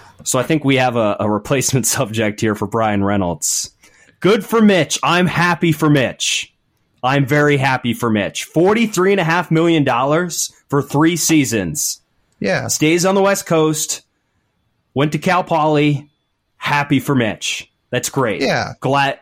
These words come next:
Speaker 1: I'm glad he got his money.
Speaker 2: He d-, I mean, he deserves it. And the Mariners probably didn't wanna go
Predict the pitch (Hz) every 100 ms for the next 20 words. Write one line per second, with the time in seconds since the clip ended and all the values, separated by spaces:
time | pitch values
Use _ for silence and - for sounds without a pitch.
0 | _ 127 110 131 139 143 131 131 127 131
1 | 110 80 - _ _ _ _ _ _ _
2 | _ _ _ _ _ - 233 233 233 254
3 | 226 247 233 208 208 143 135 143 165 185
4 | 202 190 175 - 185 185 175 180 - 156
5 | 170 160 156 156 160 160 160